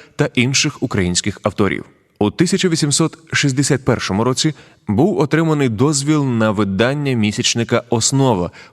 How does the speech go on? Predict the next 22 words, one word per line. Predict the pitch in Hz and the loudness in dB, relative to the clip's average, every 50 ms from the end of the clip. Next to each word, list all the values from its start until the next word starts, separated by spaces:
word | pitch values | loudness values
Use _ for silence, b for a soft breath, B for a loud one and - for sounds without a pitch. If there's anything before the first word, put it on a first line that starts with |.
| B _ - | B _ 0
першого | 117 117 131 151 156 - - 151 147 113 110 98 | 2 2 2 2 0 -2 -2 -2 0 0 0 0
в | 85 87 | 0 0
Російській | 90 90 - 123 123 117 - - 113 104 | -2 -2 0 0 0 0 0 0 0 0
імперії | 98 98 101 131 139 143 143 135 131 123 B B B B | 0 0 0 0 2 2 2 2 0 0 B B B B
українського | 139 123 - 120 104 95 90 92 92 90 - - 101 95 95 | -2 0 0 2 0 2 2 0 -2 -2 -2 -2 0 0 0
часопису. | - - 104 - - 90 - - 76 - - - - _ _ _ _ _ _ _ - | 0 -2 -2 -2 -2 -2 -4 -4 -6 -6 -6 -8 -10 _ _ _ _ _ _ _ -2
Активізується | 107 107 - 160 165 180 180 196 247 247 240 - - 226 | -2 0 2 2 2 2 2 2 2 2 2 2 0 2
національний | 220 214 - 208 202 202 202 202 196 190 | 0 2 2 2 2 2 2 2 2 2
рух | 180 185 202 190 - - | 2 2 0 0 -2 -2
і | - 175 | -2 0
в | - | 2
самій | - - 185 180 190 190 190 190 | 2 2 2 2 2 2 2 2
Україні. | 180 - 180 180 180 135 98 82 - - - _ _ _ - | 2 2 2 2 2 0 0 -2 -6 -10 -16 _ _ _ -4
Цьому | - - 139 165 185 185 | -2 0 2 2 2 2
сприяло | - - 131 131 135 151 156 156 151 147 143 B B B | 0 2 2 2 2 4 2 2 2 2 0 B B B
зростання | 135 117 120 139 139 131 - - 147 147 151 151 151 147 151 147 - - - - | 0 2 2 2 2 2 0 2 0 0 2 2 0 0 0 0 -2 -2 -4 -2
загальної | 113 101 123 120 104 123 131 139 143 139 139 135 135 | 0 2 2 2 2 2 0 0 0 0 0 0 2
невдоволеності | 131 131 123 117 113 120 110 117 139 151 156 143 127 117 110 - - 110 110 | 2 2 2 2 2 0 2 2 4 2 2 2 0 0 -2 -2 -2 -2 0
в | 95 104 | 0 0
умовах | 104 110 123 127 123 127 117 - - - | 2 2 2 2 2 0 0 -4 -6 -2
переформеного | - 135 127 127 120 - 139 123 120 117 117 117 117 117 123 120 | 0 2 2 2 2 0 0 2 2 2 0 2 2 0 0 0
часу. | - 120 87 80 - - - | 0 0 -2 -2 -4 -10 -12